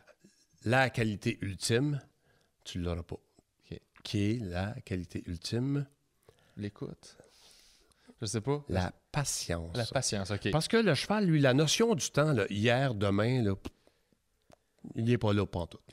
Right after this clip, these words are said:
Speaker 2: Ok.
Speaker 1: Lui, il est ce qu'on devrait acquérir, moment présent, tout le temps. Alors, le cheval, lui, c'est là, là. Là, qu'est-ce qui se passe là ? C'est ça qui est important.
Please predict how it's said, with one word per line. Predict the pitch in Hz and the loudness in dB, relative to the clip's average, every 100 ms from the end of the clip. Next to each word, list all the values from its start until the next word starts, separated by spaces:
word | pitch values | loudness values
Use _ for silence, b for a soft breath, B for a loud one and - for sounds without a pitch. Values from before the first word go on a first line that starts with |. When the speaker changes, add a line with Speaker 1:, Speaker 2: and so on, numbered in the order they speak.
| - | 0
Speaker 2:
Ok. | |
Speaker 1:
Lui, | 117 156 | 4 6
il | 165 139 | 6 6
est | 147 139 - b b | 4 0 -12 b b
ce | - - | -14 -4
qu'on | 101 | -2
devrait | 92 95 | 0 0
acquérir, | 95 92 98 95 120 123 _ | 0 -2 -2 0 0 -2 _
moment | - 107 110 113 117 | 0 2 4 2 0
présent, | 104 92 95 104 - _ | 0 0 -2 -6 -12 _
tout | 107 | -4
le | 92 | -2
temps. | - - _ _ b b b b b b b b | -6 -12 _ _ b b b b b b b b
Alors, | - 107 123 | 0 2 4
le | 113 | 2
cheval, | 104 160 151 | 0 2 2
lui, | 113 | 2
c'est | - 113 | 2 2
là, | 95 92 104 90 | 2 2 2 2
là. | 80 - _ | -2 -10 _
Là, | 101 117 | -2 -2
qu'est-ce | 120 110 | -2 -4
qui | - | -2
se | - | -2
passe | 117 101 | 0 -2
là ? | 107 | -2
C'est | 101 113 | -4 -4
ça | 160 | -4
qui | - | -4
est | 95 | -6
important. | 85 - - | -6 -12 -18